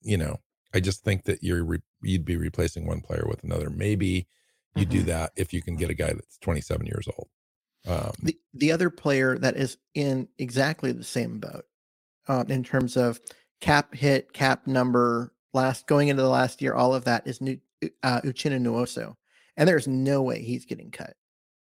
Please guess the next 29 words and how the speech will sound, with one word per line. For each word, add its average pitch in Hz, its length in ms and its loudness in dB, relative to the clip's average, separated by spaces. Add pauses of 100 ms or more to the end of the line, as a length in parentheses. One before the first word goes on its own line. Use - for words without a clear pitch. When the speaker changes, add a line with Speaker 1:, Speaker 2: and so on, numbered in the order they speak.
(160)
Speaker 2:
The 127 120 -4
guy 127 160 4
was 113 140 -4
freaking, 123 600 -4 (280)
um, 117 520 0
incredibly 143 1000 0
good - 380 -6 (340)
Speaker 1:
Right. - 240 0
Speaker 2:
last 120 340 0
year. 104 200 -8 (280)
Most 180 300 4
reliable 135 480 2
pass 123 320 -6
rusher 120 260 -4
they 120 120 -2
had 117 140 -2
all 117 180 -2
year. - 280 -10 (380)
Um, 120 520 2 (1080)
but 139 340 2 (240)
he's 147 200 -2
going 170 160 6
into 160 80 4
the 156 80 4
last 151 220 2
year 165 100 2
of - 20 2
his 156 80 0
contract. - 480 -2